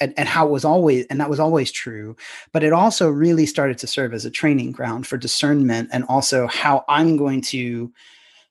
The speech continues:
um, like, the question became not, "Is this fact true?" but, "Are, are you responding to this morally?"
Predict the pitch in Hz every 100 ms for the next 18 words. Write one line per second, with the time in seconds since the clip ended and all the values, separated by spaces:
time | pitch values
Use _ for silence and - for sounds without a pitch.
0 | _ 131 127 123 120 117 117 117 _ -
1 | - _ 156 156 156 214 202 170 151 190
2 | 170 147 147 143 - _ _ _ _ _
3 | _ 180 151 151 - 165 160 - - 139
4 | 123 120 135 127 120 - _ _ _ -
5 | 156 151 143 - 151 151 156 156 147 135
6 | - 135 135 131 120 127 120 131 123 120
7 | 120 - 151